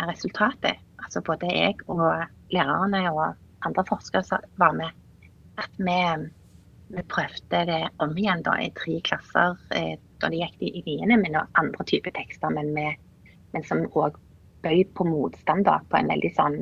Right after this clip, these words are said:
eh, litt vanskelig tilgjengelig, at de er litt vanskelig tilgjengelig på ulike måter, rett og slett. Og se om vi fikk, eh,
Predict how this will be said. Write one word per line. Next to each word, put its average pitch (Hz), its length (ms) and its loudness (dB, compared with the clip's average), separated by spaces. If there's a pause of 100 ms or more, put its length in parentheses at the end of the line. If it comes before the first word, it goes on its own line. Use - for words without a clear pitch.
(120)
eh, - 240 -2 (800)
litt - 160 -6
vanskelig 165 600 -2
tilgjengelig, 165 520 -2 (140)
at - 100 -10
de 165 120 -4
er 160 100 -2
litt - 120 -6
vanskelig 175 440 -2
tilgjengelig 175 420 0
på - 100 0
ulike 156 380 4
måter, 165 400 0
rett 208 160 -2
og - 100 -6
slett. - 200 -2 (500)
Og - 100 -8
se - 140 -2
om 151 160 0
vi 156 120 0
fikk, - 460 -4 (760)
eh, 151 320 -2